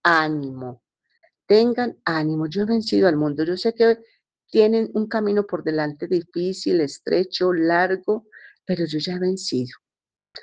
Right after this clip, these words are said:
Tengan paz en mí, que yo ya he vencido." Y esa es la primera invitación, pues, a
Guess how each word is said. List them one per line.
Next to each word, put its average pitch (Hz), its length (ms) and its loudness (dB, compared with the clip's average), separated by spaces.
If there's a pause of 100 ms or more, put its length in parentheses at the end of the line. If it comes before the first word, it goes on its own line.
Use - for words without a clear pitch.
(140)
Tengan 170 480 0
paz 226 300 -4
en 165 180 0
mí, 233 180 0
que 165 140 0
yo 151 80 -2
ya 143 160 -4
he 135 60 -4
vencido." 143 420 -8 (800)
Y 202 60 2
esa 240 140 2
es 233 40 2
la 214 120 0
primera 165 260 -2
invitación, 147 760 -4
pues, 143 360 -6 (480)
a 151 420 2